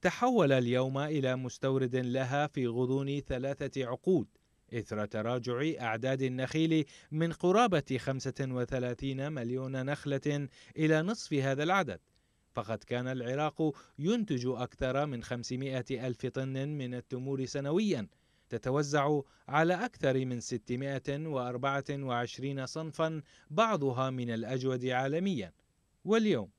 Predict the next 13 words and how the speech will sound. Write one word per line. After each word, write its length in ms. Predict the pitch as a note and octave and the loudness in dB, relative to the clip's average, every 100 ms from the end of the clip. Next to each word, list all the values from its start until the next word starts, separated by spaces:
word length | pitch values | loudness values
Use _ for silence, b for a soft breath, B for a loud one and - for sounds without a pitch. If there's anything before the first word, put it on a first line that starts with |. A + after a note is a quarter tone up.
| _ _ A#2 | _ _ -2
ونتيجة 760 | B2 B2+ A#2+ D3 D3 D3 D#3+ | 0 0 0 0 2 2 2
لأسباب 720 | F3 F#3 B2+ B2 - C3+ C3+ | 0 0 0 -2 -2 0 2
عدة 560 | C#3+ C#3+ F#3 E3 F3+ E3+ b b - | 0 0 -2 0 0 0 b b -2
أهمها 560 | F3+ A3+ B3+ F3+ B2+ | 0 0 2 0 2
الإهمال 580 | C#3 D3 A2 A2+ A#2+ B2 | 0 0 -6 -4 -2 0
الحكومي، 720 | A#2+ B2+ A#2+ C#3 D#3+ F3 E3+ b b b | -2 -4 -2 -2 2 2 0 b b b
بات 400 | E3 B3 A3 D3 | 4 4 4 0
نخيل 560 | B2 A2+ - C3 C3+ | 0 -2 -2 0 2
العراق 560 | D#3 D3 A#2 A#2+ C3+ - | 0 -2 -2 -2 -4 -2
مهددا 840 | D3+ B2 A#2+ C#3 C3+ C3+ C#3+ E3+ C#3+ | -2 -2 -2 -2 0 2 0 -2 -4
بشكل 500 | B2 - C#3 D3 C#3+ | -4 -4 -4 -4 -2
كبير، 520 | D3+ D3+ A3+ C#3+ - _ _ _ | -2 0 0 0 -4 _ _ _
وربما 680 | F#2+ A2 D3 D3+ D3+ D#3 D3+ | -2 2 2 4 2 4 2